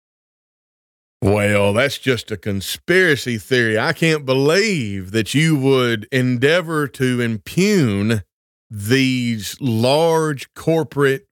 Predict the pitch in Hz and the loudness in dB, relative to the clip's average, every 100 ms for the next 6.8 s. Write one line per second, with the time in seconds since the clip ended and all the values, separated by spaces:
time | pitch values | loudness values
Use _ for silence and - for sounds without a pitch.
0 | _ - 160 160 160 156 147 139 127 - | _ -4 0 0 2 2 2 0 -2 -2
1 | 160 156 - - 131 127 120 117 113 104 | -2 -2 -4 -4 0 0 0 0 -2 -4
2 | - 120 156 185 139 - - 107 104 98 | -8 -2 0 0 -6 -14 -8 -2 -2 -2
3 | 92 - _ _ - 104 90 78 113 110 | -6 -10 _ _ -4 -2 0 -2 0 0
4 | 95 - 107 123 - - _ _ _ _ | 0 -2 0 0 -4 -20 _ _ _ _
5 | _ _ _ 101 101 95 95 123 143 135 | _ _ _ -2 0 0 0 0 0 0
6 | 147 - - 156 - 127 110 101 | -2 -2 -2 -2 -2 -4 -4 -4